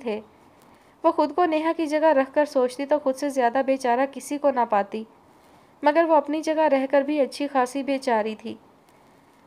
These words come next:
सर हिलाकर नेहा झूले से उठ खड़ी हुई और कोमल को इंतज़ार करने का कहकर वहाँ से चली गई।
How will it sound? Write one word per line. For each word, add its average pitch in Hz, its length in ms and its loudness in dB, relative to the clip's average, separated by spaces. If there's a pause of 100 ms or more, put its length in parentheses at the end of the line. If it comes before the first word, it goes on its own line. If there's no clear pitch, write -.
सर 359 240 6
हिलाकर 359 400 2
नेहा 311 280 2
झूले 285 340 2
से 311 120 -2
उठ 269 160 2
खड़ी 277 260 0
हुई 285 200 0
और 294 100 4
कोमल 262 360 0
को 285 120 0
इंतज़ार 254 440 2
करने 262 300 -4
का 269 120 0
कहकर 254 360 -2
वहाँ 247 240 -2
से 269 140 -4
चली 220 340 -2
गई। 214 180 -6